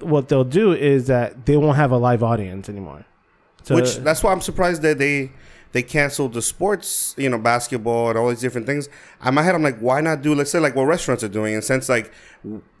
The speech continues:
Speaker 2: take away the people sitting there, do, uh, you know, for these events and for whatever, and just let them experience it home.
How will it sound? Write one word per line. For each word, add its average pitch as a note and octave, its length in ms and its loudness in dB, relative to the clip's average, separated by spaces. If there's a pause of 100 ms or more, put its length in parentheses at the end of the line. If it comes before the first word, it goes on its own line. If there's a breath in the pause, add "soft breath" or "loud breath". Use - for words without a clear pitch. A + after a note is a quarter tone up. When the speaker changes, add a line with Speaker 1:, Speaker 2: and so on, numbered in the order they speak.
(140)
Speaker 2:
take D#3 220 0
away D#3 440 2
the B2 180 -6
people D3 480 -2
sitting - 560 0
there, A2 180 0
do, A2 320 -4
uh, - 20 0
you A2+ 180 0
know, G#2+ 400 -4
for B2 120 -2
these A#2 200 -4
events A2 340 -2
and G#2+ 160 -10
for A2 220 -4
whatever, G#2+ 380 -2 (360 loud breath)
and A2 180 -6
just A#2+ 260 -2
let B2 300 0
them A#2+ 260 -2
experience C3 640 -4
it A#2+ 140 -2 (140)
home. A#2+ 360 -2